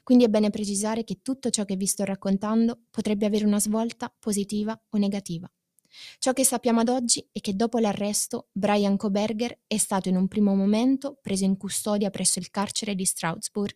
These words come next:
in Pennsylvania. Dopodiché, accettando l'estradizione, è stato trasferito nel carcere della contea di Lata, nello stato dell'Idaho, dove ha fatto sinora due apparizioni, una il cinque gennaio duemilaventitré,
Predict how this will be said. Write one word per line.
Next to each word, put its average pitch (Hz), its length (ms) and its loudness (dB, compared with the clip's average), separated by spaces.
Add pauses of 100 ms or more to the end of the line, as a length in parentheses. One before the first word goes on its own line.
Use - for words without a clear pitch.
in 180 180 0
Pennsylvania. 175 680 -4 (600)
Dopodiché, 247 720 0
accettando 202 560 0
l'estradizione, 214 1000 0
è - 80 -6
stato 214 300 -2
trasferito 226 560 0
nel 190 200 4
carcere 233 600 -4
della 202 280 0
contea 208 340 4
di 214 140 0
Lata, 175 380 -4 (360)
nello 214 220 6
stato 214 280 0
dell'Idaho, 202 600 -2 (340)
dove 240 180 8
ha 247 40 2
fatto 285 260 -2
sinora 277 320 4
due 233 160 4
apparizioni, 220 720 -2 (480)
una 285 220 8
il 269 80 4
cinque 214 320 0
gennaio 202 400 0
duemilaventitré, 196 880 -2